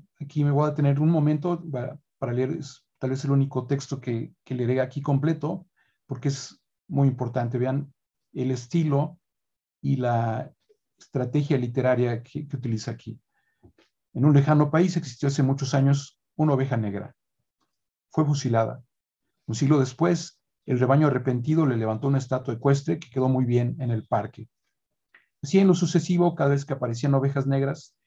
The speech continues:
eran rápidamente pasadas por las armas para que las futuras generaciones de ovejas comunes y corrientes pudieran ejercitarse también en la escultura". Bueno, como se puede ver, hay un uso de la ironía,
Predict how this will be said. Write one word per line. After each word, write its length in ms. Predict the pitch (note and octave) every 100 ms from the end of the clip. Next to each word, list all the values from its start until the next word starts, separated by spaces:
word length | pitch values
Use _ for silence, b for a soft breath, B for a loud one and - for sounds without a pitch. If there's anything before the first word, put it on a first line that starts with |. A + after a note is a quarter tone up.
| _ _
eran 220 | C#3 C3+
rápidamente 560 | B2+ D#3 D#3+ C#3+ D3+ D3
pasadas 400 | C3+ B2 C#3+ C#3
por 120 | C3+
las 160 | A#2+ A#2
armas 480 | C#3+ C3+ D#3 - _ _ _ -
para 180 | B2 A#2+
que 100 | A#2+
las 180 | A#2
futuras 420 | - A#2 D#3 D3+ C#3+
generaciones 560 | C3+ B2 A#2+ C3+ C3
de 60 | A#2
ovejas 420 | A#2 B2 A#2+ -
comunes 420 | - B2 C3+ C#3
y 40 | -
corrientes 640 | C3+ C3 C3+ C#3+ - _ _ _ _ _
pudieran 420 | A#2+ A#2+ C3+ C#3
ejercitarse 760 | A#2+ B2 - B2+ - B2 A#2+ C3+
también 600 | C3 B2+ B2+ B2 C#3+ - _ _ _ _
en 140 | B2+
la 60 | A#2
escultura". 640 | G#2+ - G#2+ - G#2 G#2 _ _ _ _ _ _ _ _ _ _ _ _ _ _ _ _ _ _ _ _ _ _ _ _ -
Bueno, 220 | C#3+ C3+
como 180 | C3+ C#3
se 120 | C#3
puede 220 | F3 E3
ver, 280 | D3+ E3 G3+ _
hay 160 | C3 C3
un 100 | B2+
uso 240 | C3 C3
de 100 | A#2
la 80 | A2
ironía, 520 | G#2+ A#2 C3 D3 E3+